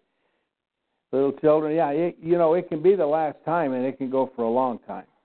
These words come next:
a-, as we know. "Little children, it is the last hour,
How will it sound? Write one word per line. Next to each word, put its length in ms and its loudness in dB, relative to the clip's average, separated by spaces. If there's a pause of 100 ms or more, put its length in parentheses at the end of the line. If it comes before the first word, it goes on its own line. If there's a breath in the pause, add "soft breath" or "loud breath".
(1800)
a-, 60 -4
as 340 -4
we 100 -8
know. 240 -10 (580)
"Little 200 8
children, 480 0
it 120 -2
is 160 -8
the 100 -2
last 320 2 (160)
hour, 440 0